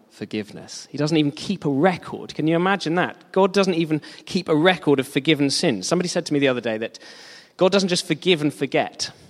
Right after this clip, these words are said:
He forgives and then he deliberately chooses not to remember anymore. As far as the east is from the west, so far has he removed our transgressions from us. An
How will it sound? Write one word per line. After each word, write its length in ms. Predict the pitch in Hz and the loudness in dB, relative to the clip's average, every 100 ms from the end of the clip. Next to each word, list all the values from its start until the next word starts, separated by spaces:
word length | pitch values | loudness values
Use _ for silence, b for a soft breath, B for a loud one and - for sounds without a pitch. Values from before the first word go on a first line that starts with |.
| _ _ _ _ _ _ _ b b b | _ _ _ _ _ _ _ b b b
He 120 | 139 | -4
forgives 400 | 135 147 185 156 | -2 4 4 4
and 100 | 156 | 4
then 80 | 165 | 4
he 80 | 156 | 4
deliberately 680 | 147 143 170 190 175 165 147 | 0 2 4 4 2 0 -2
chooses 600 | - - 190 156 131 123 | 0 2 2 2 0 2
not 400 | 135 160 - - | 4 4 2 -2
to 120 | 139 | 2
remember 440 | 131 139 127 120 113 | 4 4 4 0 0
anymore. 400 | 131 127 117 104 | 0 2 0 0
As 80 | - | 4
far 160 | 151 | 4
as 80 | 147 | 4
the 140 | 147 160 | 0 0
east 300 | 185 180 165 | 0 2 0
is 100 | 156 | -2
from 220 | - 156 | 0 2
the 80 | 143 | 4
west, 640 | 156 104 - - - - - _ b b b b | 4 4 0 -6 -6 -12 -14 _ b b b b
so 480 | - - 190 190 180 | -2 4 6 6 4
far 460 | 175 190 139 98 | 4 6 6 4
has 140 | 117 - | -2 0
he 100 | 131 | 2
removed 360 | 127 131 117 | 2 0 0
our 120 | 120 120 | -2 -2
transgressions 720 | - 117 - 123 - 107 - | -4 -4 -2 -4 -4 -8 -6
from 200 | 113 101 | -6 -8
us. 420 | - - - - _ _ _ _ _ _ _ _ _ _ _ _ _ _ | -10 -14 -14 -16 _ _ _ _ _ _ _ _ _ _ _ _ _ _
An 120 | - | -4